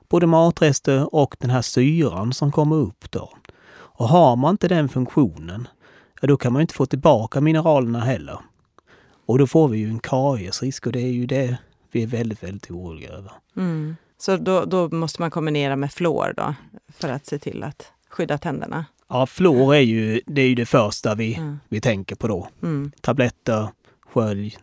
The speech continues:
Speaker 1: tuggummi.
Speaker 2: Mm.
Speaker 1: Men jag måste säga att om man har blivit, fått diagnosen att man är muntorr, att man utnyttjar,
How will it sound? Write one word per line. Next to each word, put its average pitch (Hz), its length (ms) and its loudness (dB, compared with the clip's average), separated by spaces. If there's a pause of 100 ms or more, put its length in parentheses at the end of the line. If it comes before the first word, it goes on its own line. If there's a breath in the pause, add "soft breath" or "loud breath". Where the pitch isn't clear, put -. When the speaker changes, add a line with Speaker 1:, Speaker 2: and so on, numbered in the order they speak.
(140)
Speaker 1:
tuggummi. 98 460 -6 (380 loud breath)
Speaker 2:
Mm. 180 120 -10 (100)
Speaker 1:
Men 127 180 -4
jag 131 120 2
måste 147 240 2
säga 135 180 4
att 131 80 -4
om 156 240 4
man 151 240 4
har 139 280 2
blivit, 131 220 0 (220)
fått - 300 -6
diagnosen 127 600 0
att 117 160 -4
man 123 100 2
är 110 100 0
muntorr, 113 600 0
att 107 100 -12
man 110 140 -4
utnyttjar, 101 1120 -4